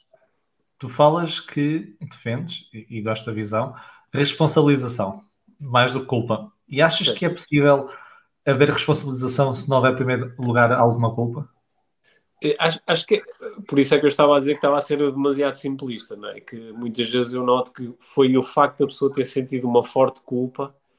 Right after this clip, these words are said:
Speaker 2: que depois criou energia para que ela, eh, desse o passo de "vou assumir responsabilidade por isto e pelas consequências disto", ok? Se calhar sem esse sentimento inicial, a pessoa podia nunca chegar. Mas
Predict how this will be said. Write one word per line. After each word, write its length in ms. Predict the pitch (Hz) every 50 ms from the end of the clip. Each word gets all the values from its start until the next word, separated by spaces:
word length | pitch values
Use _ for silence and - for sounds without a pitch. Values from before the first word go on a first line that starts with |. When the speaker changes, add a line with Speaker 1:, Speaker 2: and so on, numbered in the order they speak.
| _ _ -
Speaker 2:
que 100 | - 127
depois 420 | 117 113 - - 139 135 131 - -
criou 480 | - - 135 127 127 139 139 135 139
energia 640 | 139 135 127 127 123 113 110 113 127 127 131 131 131
para 160 | - 135 127
que 100 | - 131
ela, 560 | 131 131 131 127 127 127 127 127 127 135 - _ -
eh, 320 | 135 127 127 127 139 - _ _ _ _ _ -
desse 300 | 120 120 123 123 - 135
o 40 | 123
passo 360 | - 135 131 127 127 - -
de 100 | - 123
"vou 240 | 113 117 139 139 143
assumir 380 | 139 139 - - 135 131 135 135
responsabilidade 680 | 135 - - 143 127 - 135 127 131 131 131 127 127 -
por 140 | - 135 135
isto 220 | 151 147 - -
e 60 | 135 -
pelas 240 | 139 127 127 - -
consequências 640 | - 123 120 - - 127 120 117 - 123 110 107
disto", 400 | 104 104 98 - - - - -
ok? 280 | 123 - - 120 110 - _ _ _ _ _ _
Se 120 | - - -
calhar 360 | - 139 143 147 143 143 139
sem 400 | 139 - - 147 143 143 143 143
esse 180 | 139 135 135 - - -
sentimento 600 | - 139 127 131 139 131 131 131 131 131 127 - 123
inicial, 760 | 123 123 123 120 - - 131 117 120 127 127 139 139 - _ _ _ _ -
a 60 | 120
pessoa 240 | - - - 131 127 -
podia 260 | 127 117 120 127 123
nunca 240 | 123 123 113 120 120
chegar. 400 | - - - 120 107 98 98 - _ _ _ _ _ _ _ - - _ _ _
Mas 260 | - 117 117 113 117